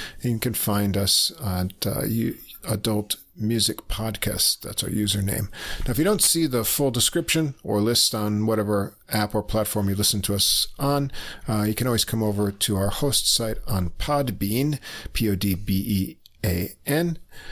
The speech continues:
uh, podbean dot com, and all the links, uh, for all of our past episodes are easy to follow there. Now, if you enjoy the podcast,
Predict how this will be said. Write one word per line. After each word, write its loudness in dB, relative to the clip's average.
uh, 0
podbean 0
dot -2
com, 0
and 0
all 2
the 0
links, 2
uh, -8
for -2
all 2
of -2
our 0
past 0
episodes -2
are -8
easy 0
to -4
follow 0
there. 0
Now, 0
if 0
you 2
enjoy 2
the 2
podcast, 2